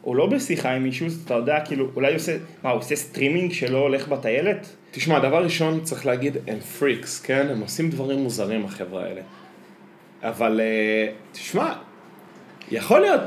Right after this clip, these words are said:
Speaker 1: תתחיל לשים לב לתופעה
Speaker 2: אני
Speaker 1: הזאת.
Speaker 2: אתחיל לשים לב לתופעה, ואני אגיד לך מה אני, מה אני מבין, אה, אבל אני מנסה לקחת את ה-, את התיאוריה שלך צעד קדימה.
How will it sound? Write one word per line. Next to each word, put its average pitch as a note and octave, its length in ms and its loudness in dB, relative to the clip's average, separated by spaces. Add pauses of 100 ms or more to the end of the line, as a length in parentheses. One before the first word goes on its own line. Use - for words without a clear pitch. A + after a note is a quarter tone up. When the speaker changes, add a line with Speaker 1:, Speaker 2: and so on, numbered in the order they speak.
(120)
Speaker 1:
תתחיל G3 280 4
לשים G#3+ 220 4
לב F#3 140 4
לתופעה B2+ 460 0
Speaker 2:
אני A#2+ 80 2
Speaker 1:
הזאת. B2+ 140 2
Speaker 2:
אתחיל B2+ 180 4
לשים F3+ 200 0
לב D3+ 100 4
לתופעה, C3+ 540 0
ואני A#2 180 0
אגיד C3 140 0
לך B2 120 -6
מה A2+ 260 0
אני, A2 280 0 (460)
מה A2+ 160 0
אני A#2 140 0
מבין, D3+ 520 0 (540)
אה, A#2 60 -10 (440)
אבל A2 140 -4
אני A#2 80 -2
מנסה A2+ 320 -2
לקחת D3 320 0
את C#3 140 -2
ה-, G#2 380 0
את G#2+ 120 -8
התיאוריה G#2+ 440 0
שלך B2 180 -6
צעד A#2 260 -2
קדימה. B2 400 -2